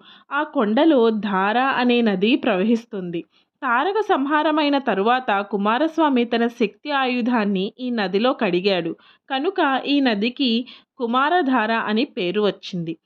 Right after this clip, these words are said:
ఆయుధాన్ని కడిగిన తరువాత సుబ్రహ్మణ్యుడు ఇక్కడ ఒక శివలింగాన్ని ప్రతిష్ఠించాడు.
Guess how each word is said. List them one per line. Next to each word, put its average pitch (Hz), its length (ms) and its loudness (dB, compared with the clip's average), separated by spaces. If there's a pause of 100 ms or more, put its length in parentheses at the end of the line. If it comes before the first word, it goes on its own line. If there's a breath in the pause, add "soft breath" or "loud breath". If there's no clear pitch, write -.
(320)
ఆయుధాన్ని 392 600 2
కడిగిన 285 400 0
తరువాత 233 540 0
సుబ్రహ్మణ్యుడు 214 1000 2
ఇక్కడ 262 260 0
ఒక 269 140 0
శివలింగాన్ని 240 720 2
ప్రతిష్ఠించాడు. 190 960 -2